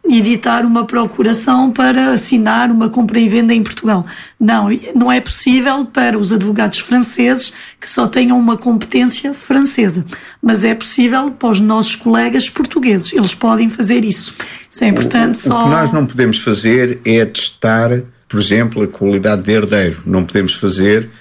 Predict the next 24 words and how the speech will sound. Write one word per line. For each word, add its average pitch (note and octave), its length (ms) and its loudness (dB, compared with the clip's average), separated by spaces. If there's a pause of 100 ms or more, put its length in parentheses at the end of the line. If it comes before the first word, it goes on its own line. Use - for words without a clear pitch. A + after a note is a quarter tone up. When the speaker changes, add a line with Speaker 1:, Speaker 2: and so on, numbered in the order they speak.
(120)
Speaker 2:
entre A3+ 280 2
Speaker 1:
Habilitação B3 540 2
Speaker 2:
outros, A#3+ 160 4
Speaker 1:
de G#3 60 2
heranças. F#3 440 -2
Não A#2+ 80 4
Speaker 2:
eh, A2+ 180 4
Speaker 1:
podem A#2+ 260 0
fazer. A#2 340 2
Speaker 2:
eh, - 180 0
não A2+ 220 2
podemos C3+ 260 0
fazer B2 320 2
a B2 60 2
habilitação A#2 580 0
de A2 80 2
herdeiros. E2+ 540 -2
Isso B2 180 0
não B2+ 80 2
podemos A#2+ 320 0
fazer. E2+ 400 -2 (200)
Speaker 1:
Exato. G3 300 0
Speaker 2:
Eh, G#2 260 2
eh, - 40 0